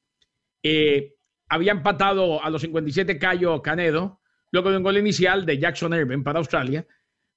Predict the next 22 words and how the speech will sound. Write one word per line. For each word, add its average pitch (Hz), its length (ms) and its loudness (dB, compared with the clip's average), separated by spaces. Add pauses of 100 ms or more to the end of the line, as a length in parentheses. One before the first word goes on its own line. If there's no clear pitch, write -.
(120)
pero 190 520 2 (180)
le 185 180 2
costó, 269 500 0 (260)
sin 185 220 -2
embargo, 185 640 0 (500)
eliminado 165 460 2
el 170 80 0
equipo 170 300 -2
de 160 60 2
Arruabarrena, 160 720 0
eliminado 151 440 2
el 143 80 -2
conjunto 147 640 2 (560)
de 156 140 4
Emiratos 170 480 2
Árabes 185 400 2
y 202 80 2
Australia, 175 540 0
que - 80 -6
jugará 143 300 0
ante 160 180 -4
Perú. 170 440 2